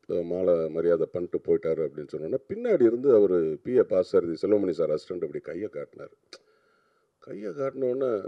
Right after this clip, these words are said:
சினிமாக்காரங்களுக்கு எப்போதுமே ஒரு பழக்கம் உண்டு. ஏன்னா, லுக்கு, டைரக்ஷன் மாறினா கரெக்டா கண்டுபிடிச்சிருவாங்க. என் லுக்கு வந்து,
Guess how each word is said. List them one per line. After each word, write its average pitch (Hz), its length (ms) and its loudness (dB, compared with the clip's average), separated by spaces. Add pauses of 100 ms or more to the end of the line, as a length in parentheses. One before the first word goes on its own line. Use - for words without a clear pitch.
(140)
சினிமாக்காரங்களுக்கு 120 600 10
எப்போதுமே 120 440 8
ஒரு 92 240 4
பழக்கம் 92 360 0
உண்டு. 85 320 -2
ஏன்னா, 98 280 -2 (120)
லுக்கு, 139 260 -2
டைரக்ஷன் 135 640 2 (100)
மாறினா 131 320 0
கரெக்டா 110 280 0
கண்டுபிடிச்சிருவாங்க. 95 800 -2
என் 113 120 2
லுக்கு 143 240 0
வந்து, 117 440 2